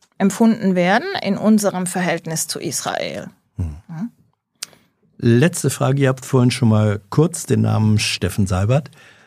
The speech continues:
Speaker 2: äh, erwähnt, der frühere Regierungssprecher und jetzige Botschafter Deutschlands in Israel.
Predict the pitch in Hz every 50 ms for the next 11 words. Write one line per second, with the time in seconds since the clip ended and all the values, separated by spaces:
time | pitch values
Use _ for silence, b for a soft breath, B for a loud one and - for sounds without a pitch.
0 | b b b b - - 98 98 95 95 - - - - 104 98 90 92 98 110
1 | 139 175 185 - - - - - _ - - 107 - - - 127 113 110 110 107
2 | - - 107 107 104 98 104 107 104 113 113 107 - - 131 135 131 - 165 135
3 | 123 104 101 98 - 110 - - - 104 98 92 90 92 92 95 - - 123 117
4 | - - - 143 151 151 b b b b b b b b b _ - - 113 110
5 | - - 120 117 110 107 - - - - 104 - 98 110 - - 117 113 113 120
6 | 113 117 123 131